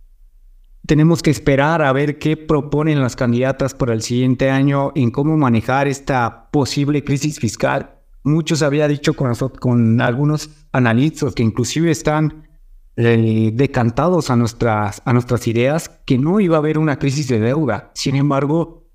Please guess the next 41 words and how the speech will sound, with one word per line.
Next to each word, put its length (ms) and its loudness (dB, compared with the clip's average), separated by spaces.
los 220 0
datos 280 0
nos 140 0
están 180 -2
revelando 540 0
que 100 -4
para 260 -2
el 60 -2
final 300 0
de 80 -4
sexenio 460 -2
sí 240 0
la 100 2
vamos 320 0
a 100 -6
tener. 540 0
Tan 220 0
la 100 0
vamos 260 -2
a 100 -6
tener 460 -4
que 140 -2
es 160 -4
inexorable 840 0
una 280 2
política 460 0
fiscal. 520 -4
Una 260 2
política 400 -2
fiscal 340 -2
que 120 -2
va 80 -2
a 20 0
ser 140 -2
una 180 -2
medicina 480 -2
muy 300 0
agria 320 0
para 160 0
los 160 -2
mexicanos. 640 -2